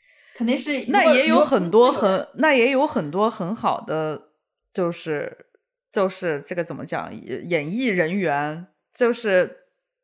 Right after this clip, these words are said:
Speaker 2: 都非常的有能力，然后但是也不是属于出门都要，要带个旅游团啊，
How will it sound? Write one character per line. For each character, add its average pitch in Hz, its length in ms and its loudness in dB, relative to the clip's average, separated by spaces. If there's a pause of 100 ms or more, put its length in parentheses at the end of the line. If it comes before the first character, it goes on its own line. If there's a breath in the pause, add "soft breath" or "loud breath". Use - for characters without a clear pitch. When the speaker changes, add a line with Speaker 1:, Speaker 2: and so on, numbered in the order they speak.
Speaker 2:
都 294 160 0
非 349 320 0
常 226 320 -2
的 233 120 4
有 185 200 0
能 170 340 -4
力， 220 240 0
然 170 300 0
后 208 120 0
但 240 220 2
是 247 120 -4
也 190 220 0
不 165 240 -4
是 302 160 -4
属 208 220 -6
于 160 160 -6
出 233 260 -4
门 160 320 -4
都 180 460 2 (1400 soft breath)
要， 226 280 -2
要 247 120 2
带 226 240 0
个 202 80 -2
旅 185 120 -2
游 147 140 -4
团 175 240 -6
啊， 165 340 -8